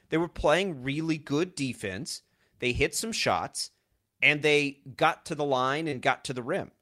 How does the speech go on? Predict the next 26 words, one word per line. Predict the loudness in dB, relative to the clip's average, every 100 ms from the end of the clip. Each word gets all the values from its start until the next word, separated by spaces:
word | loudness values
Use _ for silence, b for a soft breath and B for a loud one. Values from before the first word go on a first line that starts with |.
| -2
And, | 0 0 -2
and | -2 -2 2
all | 6 8 6
of | 4
those | 0 0
things | 0 0 2
are | 0
things | 0 -2 0
we've | -2 -2
been | -2
begging | 2 0 0 -6
for | -6 -4 -4
forever, | -4 0 0 -2 -8
like, | -10 -4
get | -4 -4
to | -6
the | -6
rim, | -2 -2 -2 -2
get | -2 -2 -6
to |
the | -8
rim. | -2 0 -2 -6 b b b -8
You've | -6 0
got | 0 0 -6
very | -8 2 2 2 -2 -6
creative | -12 -12 -6 -2 2 2 2 0 -2 -6